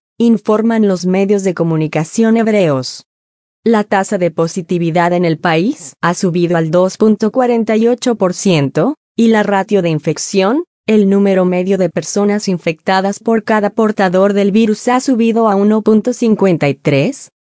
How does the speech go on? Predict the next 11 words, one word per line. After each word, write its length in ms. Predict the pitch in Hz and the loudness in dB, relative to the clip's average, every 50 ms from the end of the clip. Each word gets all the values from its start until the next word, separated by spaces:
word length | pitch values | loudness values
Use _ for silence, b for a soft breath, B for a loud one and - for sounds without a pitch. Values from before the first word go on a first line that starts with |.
| _ _ | _ _
lo 160 | 202 202 196 190 | 0 0 0 0
que 120 | - 180 | 0 -2
indica 460 | 170 170 170 170 180 180 - 226 214 | -2 -2 -2 -2 -2 -2 -2 -2 -2
que 180 | 208 - 202 185 | 0 0 0 2
el 120 | 175 170 | 2 0
brote 360 | 156 170 175 180 190 - 185 | 0 0 0 0 0 -2 -4
se 140 | 175 - 175 | -4 -4 -6
está 340 | 156 - - - 196 190 185 | -6 -6 -4 -4 -2 0 0
intensificando. 1080 | 190 190 185 - 165 165 156 - 156 - - 156 - 190 180 156 147 135 135 127 - - _ _ _ _ _ _ _ _ | 0 -2 -2 -2 -4 -4 -4 -6 -10 -10 -10 -6 -2 -2 -2 -2 -2 -4 -4 -6 -8 -12 _ _ _ _ _ _ _ _
Sin 280 | - - - 247 220 202 | -12 -4 0 2 2 4
embargo, 640 | 185 175 165 170 165 156 147 151 143 160 196 302 | 2 2 2 0 0 0 0 0 0 0 0 0